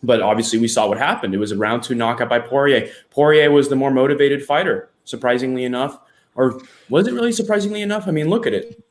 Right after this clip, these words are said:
Look at the way that the first fight went between these two. Um, you know, McGregor ended him pretty easily, pretty quickly in the first round. And Poirier was embarrassed. And, and Poirier has been working hard to get to this point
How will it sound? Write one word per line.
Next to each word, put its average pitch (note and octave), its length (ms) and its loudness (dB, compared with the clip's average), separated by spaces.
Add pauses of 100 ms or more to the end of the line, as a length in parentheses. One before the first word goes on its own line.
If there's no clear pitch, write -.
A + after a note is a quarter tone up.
(120)
Look D3 120 -4
at G#3 80 -2
the E3+ 80 0
way D#3+ 140 4
that D#3 100 -2
the C#3 80 -6
first D#3+ 300 -2
fight C3 200 2
went A2 140 -4
between A2 260 -6
these G#2 240 -6
two. F#2+ 220 -6 (420)
Um, A2 560 0
you C#3+ 100 0
know, C3 320 0
McGregor C3+ 320 2
ended C#3 200 2
him C3 160 -2
pretty D3 280 -2
easily, C#3+ 360 0
pretty C#3 180 -8
quickly C3+ 400 0
in B2 60 0
the A#2 120 -8 (320)
first B2 200 -10
round. A#2 260 -2 (340)
And B2+ 120 -6
Poirier G3 320 2
was F#3 160 2
embarrassed. B2+ 500 -4
And, A#2 160 -4
and B2 160 -6
Poirier F3+ 320 -2
has E3+ 160 0
been C3+ 320 -6 (240)
working E3 420 2
hard D3 360 2
to C3 80 -12
get C3 280 0
to C3 120 -12
this C3+ 240 -4
point B2+ 400 -6